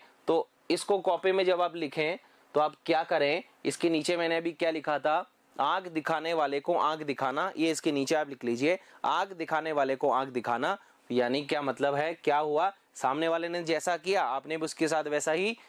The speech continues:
किया, यानी वो चीज़ किसके बराबर हो गई, tit for tat के बराबर हो गई, यानी जैसे को तैसा। पांच अपन ने पढ़ लिए हैं, <clears throat> पांच हमने याद कर लिए हैं।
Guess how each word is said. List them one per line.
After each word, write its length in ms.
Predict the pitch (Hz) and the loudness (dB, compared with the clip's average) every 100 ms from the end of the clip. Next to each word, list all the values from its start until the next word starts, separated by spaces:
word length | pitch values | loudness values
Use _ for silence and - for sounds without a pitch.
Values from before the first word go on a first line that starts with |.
| _ | _
किया, 280 | - 143 110 - - | 0 2 0 -6 -4
यानी 200 | 135 147 | 0 2
वो 120 | 156 156 | 2 2
चीज़ 260 | 170 151 | 2 0
किसके 280 | 156 147 180 | -2 0 2
बराबर 320 | 170 175 175 | 2 2 2
हो 100 | 143 | 2
गई, 200 | 139 170 - _ - | 2 0 -6 _ -4
tit 160 | 202 190 | -2 -2
for 240 | - 180 | 0 0
tat 360 | 170 151 135 127 | 0 -2 -2 -2
के 80 | - | 0
बराबर 520 | 127 110 117 196 285 - _ - | 2 2 2 2 0 -4 _ -2
हो 100 | 131 | 0
गई, 220 | 117 117 - - | 2 0 -6 -2
यानी 180 | 123 127 | 0 2
जैसे 340 | 123 117 - | 2 0 0
को 340 | 143 190 247 - _ - | 0 2 2 0 _ -4
तैसा। 380 | 131 113 101 - - _ | -2 0 -2 -4 -12 _
पांच 280 | 165 214 240 | -2 0 0
अपन 180 | 175 160 | -2 0
ने 100 | 160 | 0
पढ़ 180 | 147 113 | -2 -4
लिए 160 | 98 | -4
हैं, 100 | 92 - _ _ - | -6 -10 _ _ -4
<clears throat> 520 | - - - _ - | -4 -6 -12 _ 0
पांच 280 | 170 202 175 | 2 2 0
हमने 200 | 151 147 | 0 0
याद 200 | 123 - | 0 -2
कर 140 | 104 | -4
लिए 160 | 98 90 | -2 -6
हैं। 140 | 87 | -8